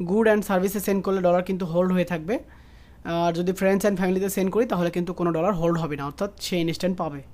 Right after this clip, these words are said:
তো আমি friends and ফ্যামিলিতে ক্লিক করলাম, এরপর কন্টিনিউ ক্লিক দিলাম। এরপর দেখতে পাচ্ছেন ডলার কিন্তু সেন্ড হয়ে যাবে। আমি normally just সেন্ড করে দিলাম। দেখতে পাচ্ছেন আমাদের ডলার কিন্তু সেন্ড হয়ে গেছে। আমি একটা স্ক্রিনশট তুলে নিয়ে রাখলাম,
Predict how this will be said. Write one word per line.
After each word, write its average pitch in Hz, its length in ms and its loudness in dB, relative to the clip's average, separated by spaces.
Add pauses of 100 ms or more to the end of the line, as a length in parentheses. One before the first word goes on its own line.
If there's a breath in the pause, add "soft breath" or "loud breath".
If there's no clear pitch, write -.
(100)
তো 185 80 -6
আমি 185 140 0
friends 180 320 -4
and 180 80 -2
ফ্যামিলিতে 175 300 -4
ক্লিক 180 240 -8
করলাম, 202 200 -4
এরপর 175 160 -4
কন্টিনিউ 165 420 -4
ক্লিক 170 240 -4
দিলাম। 247 280 0 (680 loud breath)
এরপর 190 280 -2
দেখতে 180 280 -4
পাচ্ছেন 202 300 -2
ডলার 180 200 2
কিন্তু 190 240 -6
সেন্ড 185 280 -2
হয়ে 170 120 0
যাবে। 147 200 -8
আমি 165 220 -2
normally 175 320 -2
just 180 300 -4
সেন্ড 170 180 -2
করে 185 140 -2
দিলাম। 214 340 0 (880 loud breath)
দেখতে 180 220 -6
পাচ্ছেন 190 240 0
আমাদের 180 200 2
ডলার 175 180 2
কিন্তু 190 220 -6
সেন্ড 185 280 -4
হয়ে 190 100 -2
গেছে। 190 220 -4
আমি 185 160 -2
একটা 175 260 -2
স্ক্রিনশট 190 540 -4
তুলে 165 140 -2
নিয়ে 160 200 -2
রাখলাম, 143 360 -10